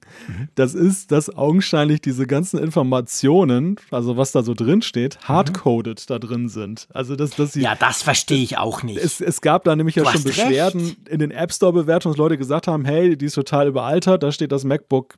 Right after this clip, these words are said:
Speaker 2: äh, mit MacBook Pro mit sechzehn Zoll gar nicht drin.“ Und jetzt, ähm, in den Release Notes dieser App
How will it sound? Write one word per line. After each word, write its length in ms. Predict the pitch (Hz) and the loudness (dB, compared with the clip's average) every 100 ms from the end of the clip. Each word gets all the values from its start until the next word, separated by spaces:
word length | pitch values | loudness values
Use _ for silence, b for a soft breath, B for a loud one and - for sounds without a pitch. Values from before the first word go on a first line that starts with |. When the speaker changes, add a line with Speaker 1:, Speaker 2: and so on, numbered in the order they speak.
| 131 | -8
Speaker 2:
äh, 160 | 131 127 | -6 -6
mit 360 | 127 127 _ | -8 -10 _
MacBook 340 | 139 - 127 - | -6 0 -2 0
Pro 220 | 170 190 | 2 4
mit 160 | 139 | 2
sechzehn 320 | 139 139 120 120 | 0 -2 -2 -2
Zoll 260 | 147 185 | 0 0
gar 140 | 175 180 | 0 0
nicht 160 | 185 | -2
drin.“ 300 | 147 175 208 B B B B B | -2 0 -2 B B B B B
Und 300 | 131 143 151 - | 2 2 0 0
jetzt, 400 | 147 - - - | 0 0 -6 0
ähm, 280 | 139 143 147 | 2 2 2
in 80 | 147 | 2
den 120 | 131 | 4
Release 400 | 127 160 262 - | 4 4 2 2
Notes 260 | 135 131 - | 2 2 0
dieser 220 | 123 120 | -2 -2
App 240 | 120 147 | -4 -6